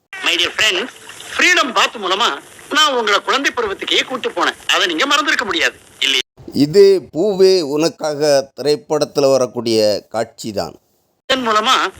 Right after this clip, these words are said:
Speaker 1: உங்களை நான் ஸ்டோன் ஏஜ் பீரியடுக்கே கூட்டு போப் போறேன். That means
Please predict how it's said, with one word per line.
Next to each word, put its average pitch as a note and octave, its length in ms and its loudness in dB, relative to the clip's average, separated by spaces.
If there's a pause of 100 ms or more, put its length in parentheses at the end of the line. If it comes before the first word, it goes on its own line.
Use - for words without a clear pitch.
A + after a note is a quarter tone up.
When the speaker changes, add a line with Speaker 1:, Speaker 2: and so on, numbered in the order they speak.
(260)
Speaker 1:
உங்களை C3 300 2
நான் C3 160 0
ஸ்டோன் C#3 300 -2
ஏஜ் C3+ 160 -6
பீரியடுக்கே D#3+ 500 -2
கூட்டு B3 240 -8
போப் D#3+ 160 -8
போறேன். B2 200 0 (160)
That D3 220 -4
means D4 200 -4